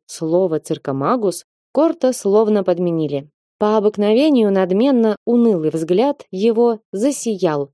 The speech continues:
будто звезды на небе в безлунную ночь. Схватив меня за руку, этот предприимчивый малый, перебравшийся к своему родственнику аж из Истмарка,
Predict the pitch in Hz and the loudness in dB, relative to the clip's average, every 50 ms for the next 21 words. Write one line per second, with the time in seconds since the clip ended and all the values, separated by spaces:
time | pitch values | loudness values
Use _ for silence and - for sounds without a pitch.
0 | _ _ - 240 311 - - 277 262 220 233 262 254 269 233 196 170 160 170 170 | _ _ -2 0 0 2 2 2 2 2 2 2 4 4 2 2 2 0 0 0
1 | 170 165 170 175 170 160 170 175 170 165 202 202 190 180 170 165 160 165 170 185 | 0 0 0 0 0 0 0 -2 0 0 0 0 0 0 0 0 0 0 0 0
2 | 190 185 175 160 147 139 - - _ _ _ _ - - - 180 190 185 - 214 | 0 0 0 -2 -2 -4 -8 -14 _ _ _ _ -12 -4 -2 -2 -2 0 -2 -2
3 | 185 - - 160 156 156 156 147 170 196 214 208 185 - 165 151 151 - _ _ | -4 -2 -4 -4 -2 -2 -2 0 2 2 2 0 0 -2 -2 -4 -4 -6 _ _
4 | _ - 285 277 269 247 - _ - 220 226 220 - 208 220 240 262 254 240 - | _ -2 0 2 0 0 -2 _ -2 -2 -2 -2 -2 0 2 2 2 2 0 -2
5 | 185 170 175 170 170 185 233 262 240 196 165 151 - - _ _ - 170 165 175 | -2 0 0 2 2 2 0 0 0 0 -2 -2 -6 -10 _ _ -2 0 0 0
6 | 165 170 180 190 185 - - 165 - - 160 - - - 165 170 170 175 175 170 | 0 0 0 0 -2 -4 -8 -6 -4 -4 -4 -4 -4 -2 0 0 2 0 0 0
7 | 214 233 226 - - - 160 156 156 147 - 156 151 - _ - 165 165 - 170 | 0 0 -2 -4 -6 -6 -6 -6 -4 -2 -2 -2 -2 -4 _ -6 -6 -4 -4 -4
8 | 156 - - - _ _ - 277 269 - - 202 190 180 - - - 147 139 | -4 -4 -8 -14 _ _ -4 -4 -4 -4 -2 -2 -2 -2 -2 -4 -6 -8 -8